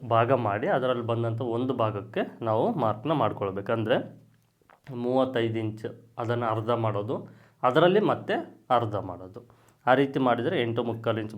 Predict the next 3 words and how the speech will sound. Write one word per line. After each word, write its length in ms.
ಬರುತ್ತೆ. 300
ಇದಕ್ಕೆ 340
ಎಕ್ಸ್ಟ್ರಾ 340